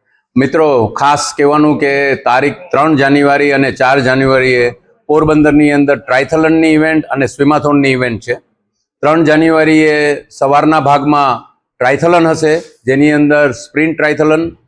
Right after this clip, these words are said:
સ્ટાન્ડર્ડ ટ્રાયથલન અને ટ્રાયથલોન વન વન થ્રી આ ત્રણ ઇવેન્ટ હશે. અને બપોરે એક વાગ્યાથી સ્વિમાથોનની એક કિલોમીટરની ઇવેન્ટ હશે. તો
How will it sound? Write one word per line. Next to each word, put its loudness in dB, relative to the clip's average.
સ્ટાન્ડર્ડ 0
ટ્રાયથલન 0
અને -2
ટ્રાયથલોન 2
વન 2
વન 2
થ્રી -4
આ 2
ત્રણ 0
ઇવેન્ટ 2
હશે. -2
અને -2
બપોરે 2
એક -2
વાગ્યાથી 2
સ્વિમાથોનની 0
એક -2
કિલોમીટરની 0
ઇવેન્ટ -2
હશે. -4
તો 2